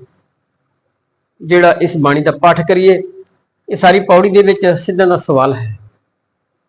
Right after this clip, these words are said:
ਜਿਹੜਾ ਜਵਾਬ ਹੈ ਉਹ ਅਗਲੀ ਜਿਹੜੀ ਹੈ ਵੀਡੀਓ ਦੇ ਵਿੱਚ ਆਪ ਜੀ ਦੇ ਨਾਲ ਸਾਂਝਾ ਕੀਤਾ ਜਾਵੇਗਾ, ਕਿਉਂਕਿ ਵੀਡੀਓ ਵੱਡੀ ਹੋ ਜਾਂਦੀ, ਇਸ ਕਰਕੇ। ਆਓ ਪਹਿਲੇ ਜੋ ਸਿੱਧਾਂ ਨੇ ਸਵਾਲ ਕੀਤਾ ਸਤਿਗੁਰ ਦੇ ਨਾਲ,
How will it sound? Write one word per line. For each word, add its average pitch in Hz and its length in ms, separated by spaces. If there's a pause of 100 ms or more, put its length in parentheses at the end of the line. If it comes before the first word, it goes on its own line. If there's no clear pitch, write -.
(260)
ਜਿਹੜਾ 156 180
ਜਵਾਬ 151 400
ਹੈ 196 120
ਉਹ 160 280
ਅਗਲੀ 160 340 (120)
ਜਿਹੜੀ 165 280
ਹੈ 156 100
ਵੀਡੀਓ 170 260
ਦੇ 156 100
ਵਿੱਚ 151 140
ਆਪ 143 240
ਜੀ 156 60
ਦੇ 151 80
ਨਾਲ 143 100
ਸਾਂਝਾ 160 240
ਕੀਤਾ 135 260
ਜਾਵੇਗਾ, 151 440 (480)
ਕਿਉਂਕਿ 180 240
ਵੀਡੀਓ 165 420
ਵੱਡੀ 151 280
ਹੋ 165 100
ਜਾਂਦੀ, 165 260
ਇਸ 175 180
ਕਰਕੇ। 139 400 (580)
ਆਓ 160 180
ਪਹਿਲੇ 170 480 (280)
ਜੋ 175 80
ਸਿੱਧਾਂ 220 320
ਨੇ 220 100
ਸਵਾਲ 160 360
ਕੀਤਾ 185 280
ਸਤਿਗੁਰ 156 380
ਦੇ 151 80
ਨਾਲ, 135 360